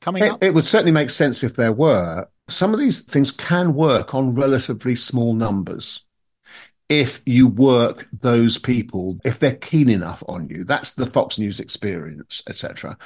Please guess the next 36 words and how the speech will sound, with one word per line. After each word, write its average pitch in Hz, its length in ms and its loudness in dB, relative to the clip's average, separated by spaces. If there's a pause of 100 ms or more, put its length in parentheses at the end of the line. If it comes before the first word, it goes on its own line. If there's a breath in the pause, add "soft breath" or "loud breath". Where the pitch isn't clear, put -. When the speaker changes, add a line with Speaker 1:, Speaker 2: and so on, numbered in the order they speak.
(300 loud breath)
Speaker 2:
It - 200 -2
can't 214 440 2
grow 143 380 4
and 127 140 4
grow 123 280 4
and 113 120 0
grow 110 240 -2
and 113 120 -6
grow, 113 300 2
but 120 180 0
you 165 140 2
can 151 180 0
do 156 240 2
well 131 260 2
enough 123 360 0
out 95 240 -6
of 82 80 -10
it, 92 120 -6
I 101 160 -4
would 87 200 -8
say. 101 120 -6
I 95 80 -4
don't 123 120 -2
know 117 80 2
what 113 160 2
your 127 220 6
opinion 92 360 -4
about 90 300 -12
that 82 220 -12
is, 87 100 -10
but - 140 -8
you 113 120 -2
can 139 300 -4
actually 95 320 -8
kind 101 240 -8
of, 98 80 -8